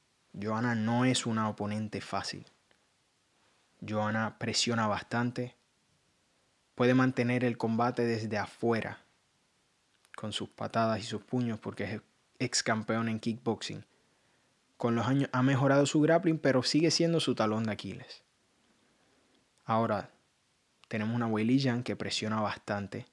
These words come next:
creo que la altura sí le sigue a favor de Joanna.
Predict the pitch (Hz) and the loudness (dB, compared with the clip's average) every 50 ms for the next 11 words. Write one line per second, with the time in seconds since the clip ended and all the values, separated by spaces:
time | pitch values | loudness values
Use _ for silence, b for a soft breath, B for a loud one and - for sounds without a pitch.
0 | _ _ _ _ _ _ _ _ _ _ _ _ _ _ _ _ _ _ _ _ | _ _ _ _ _ _ _ _ _ _ _ _ _ _ _ _ _ _ _ _
1 | _ _ _ _ _ _ - - 113 110 - 127 120 120 117 110 107 - - 127 | _ _ _ _ _ _ -4 -2 -2 0 0 2 2 4 2 2 0 0 0 2
2 | 127 123 120 120 - - 120 113 117 117 117 113 - - - - - 113 113 117 | 2 2 2 0 0 -2 -2 0 0 0 0 0 -2 -4 -4 -4 -2 -2 0 0
3 | 120 113 113 - - 107 107 110 113 113 107 110 104 - - 101 110 117 233 226 | 0 -2 -2 -2 0 0 0 0 0 -2 -2 -4 -4 -4 -4 -2 -2 -2 -2 -2
4 | 208 - | -4 -8